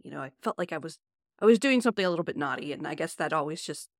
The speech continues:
made the, the clapping song so much more fun. Following that week,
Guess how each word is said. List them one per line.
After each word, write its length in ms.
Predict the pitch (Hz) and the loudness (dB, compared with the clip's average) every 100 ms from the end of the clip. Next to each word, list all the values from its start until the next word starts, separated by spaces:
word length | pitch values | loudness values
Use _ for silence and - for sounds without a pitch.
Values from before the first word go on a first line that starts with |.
| _ _ _ _ _ | _ _ _ _ _
made 360 | 214 226 220 180 | 6 8 8 4
the, 280 | 208 190 185 | 4 4 4
the 120 | 180 | 2
clapping 360 | 214 196 208 | 4 4 4
song 300 | 208 180 160 | 0 0 0
so 140 | - 175 | 0 -2
much 200 | 160 - | -2 -4
more 140 | 160 | -10
fun. 360 | - 254 170 175 _ _ _ _ - | 2 4 4 0 _ _ _ _ -20
Following 500 | - 254 269 294 285 | 2 6 6 6 6
that 220 | 254 - | 6 6
week, 400 | 180 175 170 - | 2 0 -2 -12